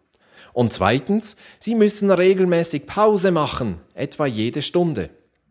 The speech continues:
Die Raucher durchbrechen also automatisch den Alltagstrott, von dem ich sprach.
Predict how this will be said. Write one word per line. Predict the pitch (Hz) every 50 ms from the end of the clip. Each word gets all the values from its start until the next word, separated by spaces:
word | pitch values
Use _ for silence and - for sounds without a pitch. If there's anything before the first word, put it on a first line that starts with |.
| _ _ _ _ _ _ _ _ - - - - -
Die | 151 147
Raucher | 135 - 165 202 214 190 220 202
durchbrechen | - 175 147 - - - - 170 - - 202 185
also | 131 143 147 143 156 - - -
automatisch | 156 208 233 208 - - 190 185 185 180 196 202 202 - 175 -
den | - 156 143 -
Alltagstrott, | 135 170 196 214 208 - 185 190 - - - - 135 147 147 -
von | - 170 147 131
dem | 131 123 127
ich | 139 - -
sprach. | - - 190 190 165 110 90 - - -